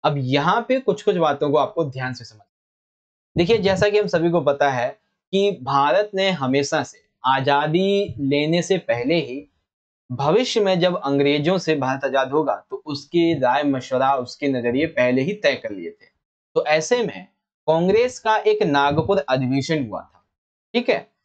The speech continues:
जिसमें ये इस बात को स्वीकार किया गया कि जब भारत आजाद होगा तो राज्य जो रहेंगे इनका पुनर्गठन भाषा के आधार पे होगा। भाई पुनर्गठन क्यों होगा? क्योंकि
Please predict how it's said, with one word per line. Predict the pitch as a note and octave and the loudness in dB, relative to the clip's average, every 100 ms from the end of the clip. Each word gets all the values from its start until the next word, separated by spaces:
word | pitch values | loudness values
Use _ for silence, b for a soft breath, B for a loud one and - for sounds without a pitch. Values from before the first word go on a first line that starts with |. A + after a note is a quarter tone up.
| _ | _
जिसमें | C#3+ D#3+ G3+ | -4 0 0
ये | F#3+ E3 | 2 2
इस | G3+ G#3 F#3 F3 | 2 0 -4 0
बात | E3 D#3+ | 0 2
को | G3 | -2
स्वीकार | F3+ C#3+ C#3 D3 | 0 -2 0 -2
किया | D3+ A#2+ G#2+ | -2 -4 -4
गया | G2+ - _ _ _ | -4 -12 _ _ _
कि | G#3+ | -2
जब | F3 G#3 G3 | 2 0 0
भारत | C3 C3 F#3 - - | 0 2 0 -2 -4
आजाद | A#2 A#2 C3+ C3 | -2 0 0 0
होगा | A2+ F2 E2+ _ _ _ | -6 -12 -16 _ _ _
तो | D#3+ | 0
राज्य | C#3+ B2+ C3+ C#3+ F3 | 2 2 0 0 0
जो | G3 F#3+ | 2 2
रहेंगे | C3+ A#2 C3+ E3+ - | 0 0 -2 -2 -4
इनका | D3 C#3+ C#3+ | -4 0 -2
पुनर्गठन | C#3+ C3 B2+ A#2+ A#2+ F#3 | -2 -8 -6 -6 -6 -8
भाषा | E3+ D3+ D#3 F3 | -2 -2 -2 -4
के | |
आधार | C3 A2+ | -4 -4
पे | - G2+ | -8 -12
होगा। | F#2+ | -12
भाई | - _ _ C#3+ | -20 _ _ -4
पुनर्गठन | C#3 D3 D#3 E3 E3+ D#3+ | 0 0 2 2 0 0
क्यों | F3 | 0
होगा? | D3+ D#3 | 0 -2
क्योंकि | D#3+ _ _ D#3 C#3 | -4 _ _ -4 -2